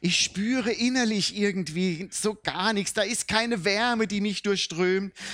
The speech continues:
Meine Zunge fühlt sich jetzt nicht anders an. Da ist kein Wunder passiert, kein Zeichen vom Himmel. Meine Begrenzung ist immer noch da. Meine Begabung ist zu klein. Ich bin zu schwach.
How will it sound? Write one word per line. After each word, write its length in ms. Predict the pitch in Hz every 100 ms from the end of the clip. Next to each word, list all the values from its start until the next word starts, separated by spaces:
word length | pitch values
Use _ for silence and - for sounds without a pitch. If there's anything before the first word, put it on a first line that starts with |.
| -
Meine 260 | 170 220 220
Zunge 380 | - 277 262 233
fühlt 320 | 220 240 -
sich 160 | 220
jetzt 240 | 220 214 -
nicht 320 | 240 - -
anders 360 | 208 233 220 -
an. 320 | 180 220 214 208 185
Da 100 | 220
ist 240 | 254 -
kein 380 | 196 240 254 202
Wunder 320 | 269 277 240
passiert, 640 | 214 214 208 208 208 214 - - -
kein 340 | 214 247 269
Zeichen 480 | - 226 214 247 226
vom 240 | 165 180 170
Himmel. 400 | 214 226 233 226 - - - - _
Meine 240 | 165 190
Begrenzung 540 | 185 220 190 233 262 240
ist 140 | 240
immer 240 | 240 269 269
noch 200 | 262 190
da. 260 | 247 247
Meine 280 | 220 202 220
Begabung 540 | 202 208 208 269 277
ist 200 | 226 220
zu 100 | -
klein. 320 | 196 208 220 202
Ich 300 | 226 - -
bin 200 | 208 202
zu 220 | 196 185
schwach. 460 | - 143 113 -